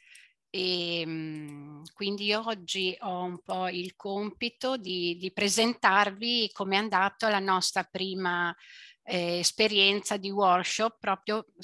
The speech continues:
eh, parlerò delle prime proposte. Eh, com'è andata, chi ha partecipato, come. Ehm, i partecipanti al workshop che si è svolto il dodici aprile scorso,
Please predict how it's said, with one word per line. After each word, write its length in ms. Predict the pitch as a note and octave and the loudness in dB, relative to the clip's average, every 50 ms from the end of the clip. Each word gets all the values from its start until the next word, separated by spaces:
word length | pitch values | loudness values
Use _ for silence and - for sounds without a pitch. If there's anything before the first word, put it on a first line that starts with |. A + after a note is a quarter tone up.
| - - - A3 | -12 -10 -10 -8
eh, 300 | G3 F#3 F3+ F3+ F3+ F3 | -6 -4 -4 -4 -4 -4
parlerò 460 | - G3 G3 G3 A3 A#3 A#3 A3 G#3 G#3 | -4 -4 -2 -2 0 0 0 2 0 0
delle 240 | G#3 G#3 G3+ G3 | 0 -2 -4 -4
prime 340 | - - G3 F#3 F#3 F#3 F3 | -4 -4 -4 -2 -2 -2 -4
proposte. 880 | - - F#3 E3+ - - D#3+ D3+ D#3 D#3+ - - - - - D#3+ E3 E3 _ - - - - - - - - - - | -4 -6 -10 -10 -8 -4 -2 -2 -2 0 -2 -2 -4 -2 -4 -4 -4 -6 _ -20 -20 -20 -20 -20 -20 -20 -14 -6 -2
Eh, 180 | F3+ F3+ F#3 | 0 0 0
com'è 260 | - - A3 A3 G#3+ | 0 0 2 6 6
andata, 600 | G3+ G3 G3 G3 F#3 E3+ D#3 D#3 D#3 - - F3+ F3 | 6 6 6 4 6 6 6 6 4 2 0 -4 -4
chi 120 | - - | -2 0
ha 80 | G3 F#3 | 0 0
partecipato, 1080 | - G#3 G3 - - G3 F3+ - - - E3+ - - F3+ E3+ E3+ E3+ - _ - F#3 - | 2 2 0 2 2 -2 -2 0 0 -2 -2 0 4 4 4 4 4 -2 _ -8 -10 -10
come. 640 | _ - F3+ F3 E3+ D#3+ D#3 D#3 D#3 E3 E3+ E3 - - - - - - - | _ -4 -2 0 0 2 0 0 0 0 0 -2 -4 -8 -18 -20 -20 -20 -20
Ehm, 1400 | - - F3 E3+ E3+ E3+ E3+ E3 D#3+ D#3+ D#3+ D#3+ D#3+ D#3 D#3 D#3 D#3 D3+ D#3 D#3 D#3 D#3 D3+ D3 D3 D3 D3 C#3+ | -12 -6 -4 -2 0 0 0 0 0 0 -2 -2 -2 -2 -2 -4 -4 -4 -6 -6 -8 -8 -10 -10 -10 -12 -10 -10
i 140 | F3 F#3 - | -10 -6 -2
partecipanti 1000 | - F#3+ - - G3+ F#3 - - G#3 - - G#3+ G3+ G#3 A3+ B3 B3+ - - D4 | -2 -2 0 0 -2 0 0 0 -2 0 0 0 2 2 2 0 -2 -2 0 0
al 100 | C#4 A#3+ | 0 2
workshop 720 | G3+ F#3+ F#3 F#3 F#3+ G3 G3 - - B3 B3 C4+ - - | 2 2 2 4 2 2 2 0 0 0 -2 -2 -4 -8
che 100 | - F3+ | -6 -2
si 200 | E3+ - - F#3 | -2 0 0 0
è 40 | F3 | 0
svolto 680 | F3 - F#3+ F#3 F#3 F#3 F#3 F#3 F3+ _ - F3+ F3 F3 | -2 -2 0 0 2 2 2 2 0 _ -4 -2 0 0
il 160 | E3+ E3 E3+ | 0 -2 -2
dodici 420 | E3 F3+ F3 F3 F3+ F3+ - - F3+ | -2 -2 -2 -2 -2 -4 -4 -4 -6
aprile 400 | D#3+ - - F3 E3+ E3+ G3+ - | -6 -8 -6 -4 -4 -4 -2 -2
scorso, 840 | - - - A3 G#3 G3 F#3+ G3 F#3+ - - - A3+ A#3 B3+ C4+ | -2 -2 -2 -4 -4 -2 -2 -2 -2 -2 -2 -2 -2 -2 -4 -4